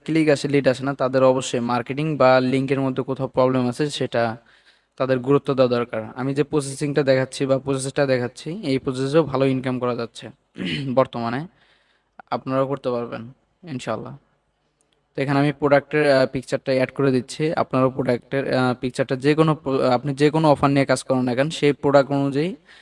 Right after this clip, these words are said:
বা সেই অফার অনুযায়ী কিন্তু আপনাকে এখানে পিকচার সিলেক্ট করতে হবে। তো আমি যেহেতু ক্যাশ অ্যাপ সাতশো পঞ্চাশ ডলার গিফট কার্ড নিয়ে কাজ করতেছি, আহ, সেখানে আমি সে-, ক্যাশ অ্যাপের একটা লোগো আমি কিন্তু এখানে আপলোড দিচ্ছি।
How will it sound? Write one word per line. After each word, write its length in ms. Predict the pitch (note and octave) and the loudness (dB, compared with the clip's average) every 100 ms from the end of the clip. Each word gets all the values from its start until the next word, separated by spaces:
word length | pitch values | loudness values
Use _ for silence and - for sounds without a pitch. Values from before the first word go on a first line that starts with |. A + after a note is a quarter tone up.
| _ - | _ -4
বা 120 | C3 | -2
সেই 220 | B2+ C#3 | 2 6
অফার 300 | C#3 C3+ D3+ | 8 6 4
অনুযায়ী 360 | D3 D3+ C#3+ D3 | 0 0 0 0
কিন্তু 260 | C#3 C3+ C3 | 0 -2 -2
আপনাকে 340 | - B2+ B2 | -4 -6 -4
এখানে 200 | B2 C#3 | -4 -6
পিকচার 320 | C#3 C3 C3+ | -6 -2 -2
সিলেক্ট 320 | - C3 B2+ | 0 0 0
করতে 220 | - - A#2 | -2 -6 -2
হবে। 240 | A2+ G2 C#3+ _ _ _ _ _ _ _ _ _ _ | -2 -4 -10 _ _ _ _ _ _ _ _ _ _
তো 80 | - | -4
আমি 220 | C3 B2+ | -2 0
যেহেতু 400 | B2+ C3+ B2+ C#3+ C#3 | 2 0 2 0 0
ক্যাশ 160 | C3 B2+ | 0 0
অ্যাপ 120 | C#3 | -4
সাতশো 300 | - C3 B2+ | -6 -8 -6
পঞ্চাশ 320 | C3+ C3+ C#3+ | -6 -2 -2
ডলার 240 | C3 C3+ | -2 -2
গিফট 260 | B2+ C3 - | -2 -4 -4
কার্ড 140 | C3+ | -4
নিয়ে 140 | C3+ C3 | -2 0
কাজ 200 | B2+ - | -2 -4
করতেছি, 440 | C3 - A#2+ - | -10 -10 -14 -10
আহ, 560 | E3 C4 G#3+ B2 A#2+ A#2+ | -10 -8 -4 -2 -2 -4
সেখানে 360 | - C3 C3 | -6 -6 -2
আমি 260 | B2 B2+ B2+ | 0 0 -2
সে-, 640 | - B2+ A#2+ - - - B2 | -4 -4 -4 -8 -10 -8 -6
ক্যাশ 160 | C3 B2+ | -4 0
অ্যাপের 200 | C3+ B2+ | 2 2
একটা 200 | - B2+ | 0 -4
লোগো 280 | B2 A#2+ B2 | -4 -4 -4
আমি 140 | A#2+ | -2
কিন্তু 220 | A#2+ A#2 | -2 -4
এখানে 260 | A#2+ A#2+ A#2 | -4 -4 -4
আপলোড 280 | A#2 B2 A#2 | -4 -4 -4
দিচ্ছি। 400 | A#2+ - - | -6 -6 -14